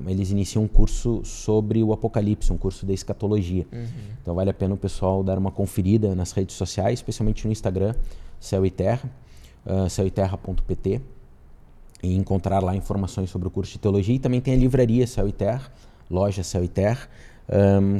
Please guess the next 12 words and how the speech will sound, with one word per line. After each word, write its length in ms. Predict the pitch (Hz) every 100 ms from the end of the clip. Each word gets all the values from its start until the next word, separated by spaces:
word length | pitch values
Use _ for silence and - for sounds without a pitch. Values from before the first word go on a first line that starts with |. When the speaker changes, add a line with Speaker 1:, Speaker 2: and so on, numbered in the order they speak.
| -
Speaker 1:
que 280 | - 104 110
se 120 | -
preocupa 420 | 131 123 123 135
em, 40 | 135
em, 920 | 135 135 127 - 117 117 110 107 -
ahm, 440 | 98 92 90 90 87
distribuir 720 | 107 - 120 110 107 113 131
e, 400 | 95 92 80 90
e 20 | 90
disponibilizar 840 | 110 - 110 107 101 98 95 98
conteúdo 440 | - 107 104 104
cristão 540 | 107 104 - - 101